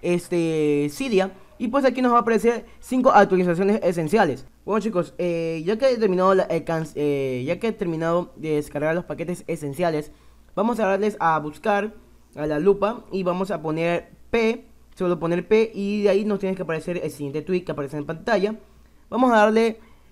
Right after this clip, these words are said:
eh, vamos a darle un tap a ese tweak y luego de ahí vamos a darle instalar. Instalar y luego damos confirmar la instalación y vamos a volver a Cydia y ahora sí dirigimos, nos dirigimos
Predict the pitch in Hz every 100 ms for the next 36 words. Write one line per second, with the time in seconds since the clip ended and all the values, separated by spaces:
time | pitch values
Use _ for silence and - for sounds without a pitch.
0 | - 175 175 170 165 160 160 220 226 202
1 | 202 196 196 - 165 165 190 202 208 -
2 | - 208 233 226 208 208 214 208 226 _
3 | - 151 160 165 156 156 160 165 - 214
4 | 208 - 185 226 175 110 - - - -
5 | - - _ _ - 190 202 208 240 240
6 | - 208 202 208 208 190 190 190 - 185
7 | 180 180 190 208 220 220 220 208 220 226
8 | 220 170 180 185 175 175 170 185 196 262
9 | 220 226 175 175 175 208 240 233 214 -
10 | - - - 160 160 185 185 175 160 160
11 | 156 170 180